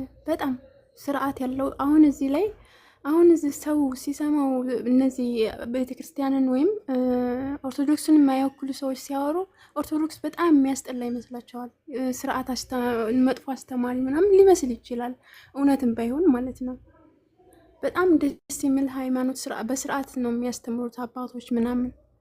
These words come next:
ሁለተኛ እኔ ጥያቄ እጠይቅሻለሁ ለምትይው በደንብ ነው የጠየኩት፣ በደንብ። ምክንያቱም እኔ ስለ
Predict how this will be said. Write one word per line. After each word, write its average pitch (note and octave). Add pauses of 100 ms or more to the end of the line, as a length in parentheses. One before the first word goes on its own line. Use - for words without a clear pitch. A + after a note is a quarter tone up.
(1300)
ሁለተኛ D#4 (1080)
እኔ C#4+ (580)
ጥያቄ C4+
እጠይቅሻለሁ C#4+
ለምትይው D#4 (640)
በደንብ C#4+
ነው C4
የጠየኩት፣ D4 (380)
በደንብ። C4+ (920)
ምክንያቱም C#4
እኔ C4+ (500)
ስለ C4